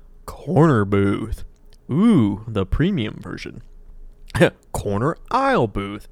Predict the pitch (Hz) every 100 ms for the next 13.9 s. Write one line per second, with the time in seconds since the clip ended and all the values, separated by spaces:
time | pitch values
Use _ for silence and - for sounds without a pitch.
0 | - 330 339 190 113 - 247 269 135 156
1 | 208 185 107 - - - - - - 165
2 | 98 87 95 98 - 113 107 - 123 123
3 | 147 196 - - - - - 196 127 107
4 | 110 113 131 131 165 240 185 104 156 196
5 | 170 131 151 143 - - 135 123 240 214
6 | 107 170 175 147 156 151 127 208 170 -
7 | - 104 190 120 120 165 170 151 - 127
8 | 175 202 208 208 120 147 160 165 - -
9 | - - - 277 269 285 - - 156 120
10 | - - - - 302 131 101 98 - 208
11 | 226 202 - 247 240 262 - 214 - -
12 | 262 269 120 110 98 - 226 233 139 143
13 | 147 - 190 226 220 185 - - -